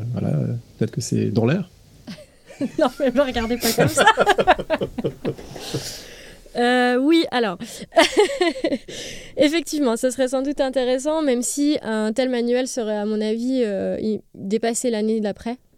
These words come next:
Speaker 2: ou quelque chose comme ça, parce qu'on parle aussi de, euh, là, de, de paysages qui évoluent, euh, très, très vite. Euh, prenez les agrégateurs de flux R S S qui permettaient de faire, euh, vraiment une super veille, euh, il y a encore, euh, six, sept ans. Moi, aujourd'hui, euh, je trouve que c'est de plus en plus difficile d'utiliser ce type de,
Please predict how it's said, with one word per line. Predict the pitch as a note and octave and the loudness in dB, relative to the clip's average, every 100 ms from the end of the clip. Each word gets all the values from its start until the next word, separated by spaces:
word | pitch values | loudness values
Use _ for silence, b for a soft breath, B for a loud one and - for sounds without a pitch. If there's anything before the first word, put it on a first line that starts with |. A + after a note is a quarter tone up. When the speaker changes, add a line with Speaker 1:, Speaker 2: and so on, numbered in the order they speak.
| - | -10
Speaker 2:
ou | A3+ | -4
quelque | G#3+ G3+ | -4 -4
chose | A3+ B3 | -4 -2
comme | B3 A3+ | 0 0
ça, | A3 C#4 - | 0 -2 -2
parce | G#3+ - | -4 -2
qu'on | G3 G3 G3 G#3+ | -2 0 0 0
parle | G#3+ | 0
aussi | G#3+ A3 A#3+ | 0 -2 -2
de, | A3 F#3+ F#3 F#3 B B B B B B - | 0 0 0 -2 B B B B B B -10
euh, | - - | -8 -4
là, | G3 A3 | -2 0
de, | G3+ F#3 | 0 -2
de | F3+ F#3+ | -2 -2
paysages | G#3 G3+ A3+ A#3+ | -2 0 0 0
qui | G#3+ | -2
évoluent, | G#3 G#3+ G#3+ B3 B3 | -2 -2 0 2 2
euh, | F#3+ | 0
très, | F#3+ B3+ | -2 -4
très | A3+ A3+ | -4 -4
vite. | A3 C#4+ - | 0 0 0
Euh, | G#3+ G#3 G#3 | 2 2 -2
prenez | - B3+ C4+ | -2 0 2
les | B3+ | 2
agrégateurs | A3 A3+ A#3 A3 A3 B3+ | 0 0 0 0 -2 -2
de | A3 | -2
flux | G#3+ A#3 | -4 -2
R | G#3+ G#3+ | -2 -2
S | A3 | -2
S | D4 E4+ - | -2 -2 -4
qui | - | -6
permettaient | G#3+ G#3 G#3 A#3 | -2 0 0 -2
de | |
faire, | - G3 G3 | -2 -4 -2
euh, | F3+ F3 - | -2 -2 -4
vraiment | G3 G#3 A3 A#3 | -4 -2 0 0
une | G3+ | 0
super | - - A3 A3+ | -4 -6 -4 0
veille, | A3 A#3 A3+ | 0 0 0
euh, | F3+ F3 | 0 0
il | F3+ | -2
y | |
a | F3+ | -2
encore, | F#3 G#3 G3 G3 | -4 -4 -4 -2
euh, | E3+ - B B B B B | -6 -8 B B B B B
six, | - A#3+ | -4 -4
sept | - A3+ A#3 | -2 -2 0
ans. | C4+ D4+ | 0 0
Moi, | B3 A3+ B3 | 0 0 2
aujourd'hui, | A#3 G#3 G#3+ G#3+ C4+ D4+ C4 | 0 0 -4 -2 0 2 2
euh, | G#3 G3 G3 | 2 0 0
je | G3 F#3+ | -2 -6
trouve | F#3 - B3 | -8 -6 -10
que | G#3+ A3+ | -6 -8
c'est | F#3 | -8
de | |
plus | - G#3+ | -6 -4
en | A3 | -4
plus | A3 | -4
difficile | G3+ A#3 A3 B3+ | -8 -6 -4 -2
d'utiliser | A#3 A3 G#3 G#3 G#3+ | -2 -4 -4 -2 -4
ce | - | -6
type | G3 - G3 | -10 -10 -8
de, | F#3+ F3 F3 F3 | -6 -4 -2 -4